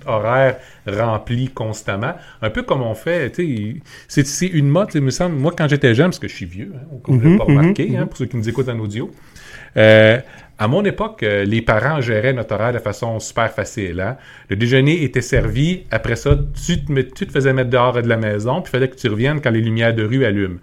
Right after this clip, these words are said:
Speaker 1: Aujourd'hui,
Speaker 2: <laughs>
Speaker 1: euh, les enfants ont tendance à avoir des, des horaires, euh, bookés, euh, euh, aux quinze minutes près, hein.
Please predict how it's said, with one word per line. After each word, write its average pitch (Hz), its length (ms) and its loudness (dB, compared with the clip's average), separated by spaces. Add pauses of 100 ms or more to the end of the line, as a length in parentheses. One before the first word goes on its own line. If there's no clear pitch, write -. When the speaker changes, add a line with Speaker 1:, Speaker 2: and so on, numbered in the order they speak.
(500)
Speaker 1:
Aujourd'hui, 117 760 6 (180)
Speaker 2:
<laughs> - 220 -8
Speaker 1:
euh, 107 320 6
les 104 280 4
enfants 123 400 0
ont 110 40 -4
tendance 110 560 0
à 104 60 -2
avoir 104 200 0
des, 98 340 0 (140)
des 98 240 0
horaires, 107 520 2
euh, 92 100 -4
bookés, 113 680 0
euh, 104 60 2
euh, 98 560 -4
aux 110 120 -2
quinze 131 320 0
minutes 117 400 -4
près, 104 360 -2
hein. 127 140 -6